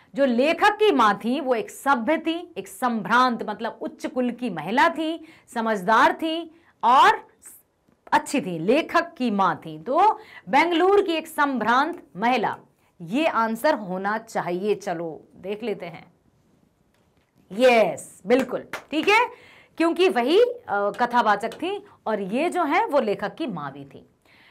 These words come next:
अधिक बुद्धिमान कौन थी? बहू,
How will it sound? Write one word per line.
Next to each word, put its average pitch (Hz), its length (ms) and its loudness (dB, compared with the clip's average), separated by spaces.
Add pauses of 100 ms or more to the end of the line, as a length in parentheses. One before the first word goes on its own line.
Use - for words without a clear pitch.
(300)
अधिक 339 380 4
बुद्धिमान 254 680 0
कौन 359 320 4
थी? 233 380 -8 (680)
बहू, 277 720 2